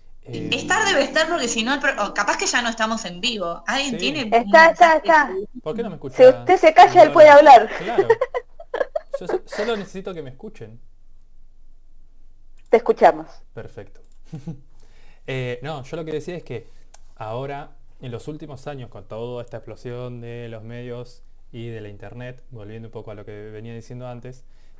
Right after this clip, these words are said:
Speaker 1: eh, muchos de los debates se dan en las redes, en Twitter, en Instagram, y hay muchas
Speaker 3: Total.
Speaker 1: personas con muchos seguidores que esos seguidores los han conseguido por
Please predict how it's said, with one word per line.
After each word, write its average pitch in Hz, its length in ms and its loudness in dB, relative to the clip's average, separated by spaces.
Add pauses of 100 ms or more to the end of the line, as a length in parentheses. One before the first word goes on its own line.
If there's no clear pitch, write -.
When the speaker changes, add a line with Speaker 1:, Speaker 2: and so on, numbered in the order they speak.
(140)
Speaker 1:
eh, 107 560 -14 (400)
muchos 160 640 -12
de 113 80 -16
los 107 120 -16
debates 127 600 -12 (340)
se - 240 -16
dan 120 320 -14 (380)
en 120 340 -14
las 107 160 -14
redes, 113 400 -12 (180)
en 104 140 -18
Twitter, 117 560 -14
en 110 160 -18
Instagram, 117 560 -16 (500)
y 127 260 -16 (200)
hay 117 160 -12
muchas 131 220 -8
Speaker 3:
Total. 147 160 -8
Speaker 1:
personas 120 340 -12
con 104 160 -18
muchos 117 240 -16
seguidores 123 640 -14 (280)
que 101 220 -20
esos 123 220 -18
seguidores 120 400 -14
los 113 100 -14
han 127 120 -12
conseguido 120 480 -16
por 107 240 -18